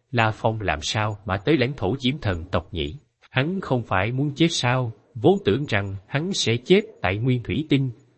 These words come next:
không ngờ lại còn hiềm chết, không đủ sớm, nên chạy thẳng đến lãnh thổ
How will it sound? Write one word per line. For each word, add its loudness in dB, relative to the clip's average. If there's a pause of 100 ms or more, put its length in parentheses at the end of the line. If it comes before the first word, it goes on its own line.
(220)
không 0
ngờ 2 (100)
lại 0
còn -2
hiềm -4
chết, 4 (260)
không 0
đủ -4
sớm, 0 (460)
nên 2
chạy 2
thẳng -6
đến 0
lãnh -2
thổ 0